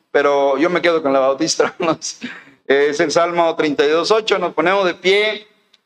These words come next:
para leer esa poderosa promesa, así le llamo yo, versículos poderosos, hermanos.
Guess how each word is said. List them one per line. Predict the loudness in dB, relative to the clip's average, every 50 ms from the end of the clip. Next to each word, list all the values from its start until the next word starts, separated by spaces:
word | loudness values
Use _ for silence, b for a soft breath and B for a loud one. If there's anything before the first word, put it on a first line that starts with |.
| _ _
para | -2 0 0 2
leer | 2 2 2 2 2 2 2 0 0 -2 -4 -2 -2
esa | -2 0 2 2 2 2 2 2 0 0 0
poderosa | 0 0 2 2 2 0 0 0 0 0 0
promesa, | 0 -2 0 0 0 0 0 0
así | 0 0 0
le | 2 2
llamo | 2 0 0 0 0
yo, | 2 2 2 0 -2 -4 -10 -18 _ _ _ -2
versículos | -2 -2 0 0 -2 -2 0 2 2 2 0 -2
poderosos, | 0 0 2 2 2 2 0 0 0 0 -2 0 0
hermanos. | 0 2 2 0 0 0 -2 -4 -8 -12 -14